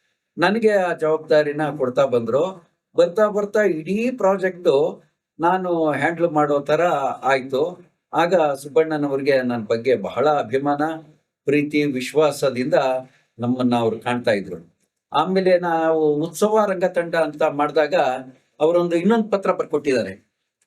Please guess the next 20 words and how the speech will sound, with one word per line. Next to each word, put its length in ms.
ಅದು 480
ಏನಂದ್ರೆ, 720
ಬೆಂಗಳೂರಿನ 720
ಉತ್ಸವ 440
ರಂಗ 180
ತಂಡವನ್ನು 800
ನಮ್ಮ 280
ನೀನಾಸಂ 600
ರಂಗ 200
ಶಿಕ್ಷಣ 400
ಕೇಂದ್ರದಿಂದ 600
ತರಬೇತಾದ 800
ಹಳೆಯ 500
ವಿದ್ಯಾರ್ಥಿಗಳು 720
ನಡೆಸುತ್ತಿದ್ದಾರೆ. 760
ಅವರ 260
ಪ್ರಯೋಗಗಳು 1080
ಹೊಸ 320
ಹಾದಿಯೊಂದನ್ನು 1080
ಹುಡುಕುವಂಥವು 1040